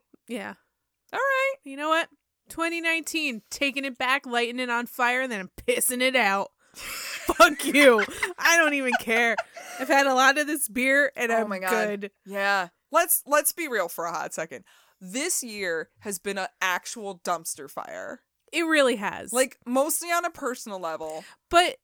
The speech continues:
Speaker 2: But definitely, like, on a global scale, not great. The Amazon's burning. Is the Amazon still burning down? Australia's certainly burned down. We don't have koalas anymore.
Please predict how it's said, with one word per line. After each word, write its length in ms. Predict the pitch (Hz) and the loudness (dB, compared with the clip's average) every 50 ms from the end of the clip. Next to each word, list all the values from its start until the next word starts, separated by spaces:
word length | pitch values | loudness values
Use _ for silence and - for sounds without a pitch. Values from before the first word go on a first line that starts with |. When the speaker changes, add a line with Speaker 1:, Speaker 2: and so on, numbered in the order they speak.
| _ - | _ -8
Speaker 2:
But 140 | 381 415 - | -8 -6 2
definitely, 460 | - 622 622 - 622 659 640 587 508 | 2 2 2 2 -2 -2 0 2 0
like, 100 | - - - - | 0 -2 -2 -2
on 140 | 349 330 302 | 0 0 0
a 100 | 277 208 | -4 -8
global 460 | - 202 190 190 220 254 339 349 359 | -10 -10 -6 -6 -6 -6 -8 -8 -6
scale, 420 | - - - 359 381 403 440 427 | -6 -6 -6 -6 -8 -6 -8 -8
not 380 | 254 214 190 196 233 - _ 170 | -8 -6 -2 -2 -2 -4 _ -16
great. 540 | 170 143 127 160 208 240 220 214 240 - - _ _ _ _ _ _ _ _ _ _ _ _ - | -20 -12 -6 -6 -6 -4 -6 -8 -8 -10 -12 _ _ _ _ _ _ _ _ _ _ _ _ -4
The 180 | 247 262 - | -2 0 0
Amazon's 560 | 226 220 247 294 320 277 - - 311 - 208 - | 0 0 0 0 -2 0 0 0 0 -2 -6 -8
burning. 360 | - 208 180 165 165 160 - - | -4 -4 -4 -2 -4 -8 -8 -8
Is 120 | 262 - | -8 -8
the 120 | 311 320 311 | -6 0 0
Amazon 320 | 320 359 415 415 427 480 466 | 0 0 2 -2 -4 -2 -2
still 240 | - - 381 359 | -4 -4 -4 -6
burning 340 | 339 359 349 339 320 277 254 | -4 -4 -6 -4 -6 -8 -8
down? 240 | 269 240 240 285 330 _ _ 247 - | -4 -2 -2 -2 -4 _ _ -12 -4
Australia's 600 | 214 247 - - - 247 240 302 359 311 - - | -4 -2 -2 -2 -2 0 0 0 0 0 0 0
certainly 360 | - 233 196 120 196 190 180 | 0 0 -2 -6 -8 -10 -12
burned 300 | 170 - 175 160 156 160 | -8 -6 -8 -8 -8 -8
down. 300 | - 160 151 151 180 196 _ _ _ - | -8 -8 -6 -6 -8 -8 _ _ _ -6
We 100 | 254 320 | -2 -2
don't 160 | 370 381 392 | -2 2 2
have 140 | 370 359 - | 0 0 0
koalas 500 | - 359 311 233 214 214 233 233 233 - | -4 -2 2 2 4 2 2 0 -4 -4
anymore. 600 | 170 156 151 - - - 50 55 65 - 277 | -6 -6 -8 -14 -18 -16 -14 -12 -12 -12 -12